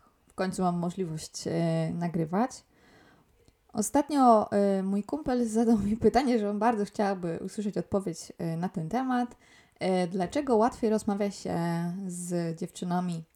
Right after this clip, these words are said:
zajętymi? A drugi taki temat, który chciałam poruszyć, to przez przypadek wyrzucił mi się taki filmik, e, na YouTubie pod tytułem „Dlaczego m-, trzeba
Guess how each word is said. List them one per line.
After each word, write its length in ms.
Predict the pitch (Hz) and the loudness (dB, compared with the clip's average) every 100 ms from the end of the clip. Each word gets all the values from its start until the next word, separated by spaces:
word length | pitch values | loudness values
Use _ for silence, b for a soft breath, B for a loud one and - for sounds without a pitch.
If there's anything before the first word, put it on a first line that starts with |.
| _ | _
zajętymi? 720 | 180 190 190 180 185 214 330 - b b b b b - | -2 0 0 -2 -2 -4 -4 -10 b b b b b -2
A 540 | 190 196 190 185 185 185 | 2 4 4 4 0 0
drugi 380 | 214 214 254 226 | 2 2 4 2
taki 260 | 208 202 - | 0 -4 -2
temat, 580 | 214 208 196 214 - - | 0 2 0 -2 -6 -12
który 180 | - 202 | -4 -2
chciałam 220 | - 202 | 0 0
poruszyć, 680 | 202 220 262 269 247 - - b b b _ _ | 2 0 0 -2 -2 -6 -12 b b b _ _
to 480 | 214 202 190 190 214 - _ _ _ - | 2 4 4 2 -2 -8 _ _ _ -10
przez 220 | 247 - | -8 -6
przypadek 460 | - 311 403 285 | -4 0 2 2
wyrzucił 640 | 240 240 226 202 247 254 226 | 2 4 6 4 2 2 2
mi 100 | 220 | 2
się 160 | 220 | 0
taki 260 | 208 196 185 | -4 -6 -8
filmik, 640 | - 220 240 220 196 - - | -6 -2 0 0 -4 -8 -8
e, 420 | 185 185 180 180 | -4 -4 -4 -4
na 100 | 185 | -6
YouTubie 600 | 175 208 208 214 208 214 - b _ _ _ _ - | -4 -4 -2 -2 0 -4 -8 b _ _ _ _ -2
pod 220 | 262 - | 0 0
tytułem 680 | 233 202 214 208 202 196 202 - b b _ | -2 0 2 2 2 0 -2 -8 b b _
„Dlaczego 880 | 180 175 - 247 277 240 240 240 233 - _ _ _ _ _ _ _ 180 | -4 -4 -2 -2 0 2 4 6 4 -2 _ _ _ _ _ _ _ -8
m-, 160 | 180 180 | -8 0
trzeba 600 | 220 196 202 185 185 | 2 4 4 2 0